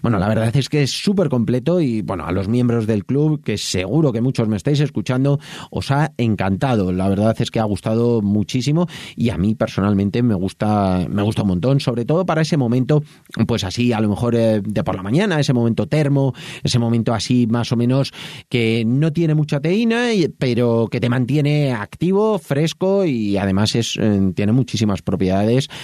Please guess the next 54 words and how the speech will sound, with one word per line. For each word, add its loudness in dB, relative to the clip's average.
por -2
ese -2
puntito 0
así -2
que 0
tiene 0
tanto -2
de 0
té -2
amarillo, 0
que -2
es -4
como -2
una 0
fermentación 0
muy 2
suave, 0
no 2
llega 0
ni 0
al -2
té -2
verde, 2
es -2
muy, 2
muy 0
suave, 0
muy 4
ligero, 2
y 2
luego 2
pues 0
la 0
mezcla 0
de 2
té 0
verde 0
y 0
té 0
blanco, 0
que -2
ya 0
sabéis -2
que -4
es -2
súper, 0
súper 0
diurética. 0
El 0
punto 0
floral 0
también 0
es -4
súper -2